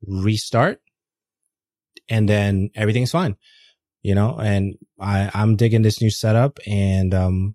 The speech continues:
hopefully that video allows you guys to, you know, take advantage of what you already have on your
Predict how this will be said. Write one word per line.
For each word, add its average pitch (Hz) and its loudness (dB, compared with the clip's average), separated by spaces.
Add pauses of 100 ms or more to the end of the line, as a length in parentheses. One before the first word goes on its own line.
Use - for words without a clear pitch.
(160)
hopefully 104 2
that 98 2
video 98 2 (560)
allows 101 2
you 98 0
guys 95 2
to, - -8
you 92 -2
know, 95 -2
take 98 -6
advantage 98 0
of 87 -4
what 92 -2
you 95 -2
already 92 -2
have 92 -2
on 92 -2
your 92 0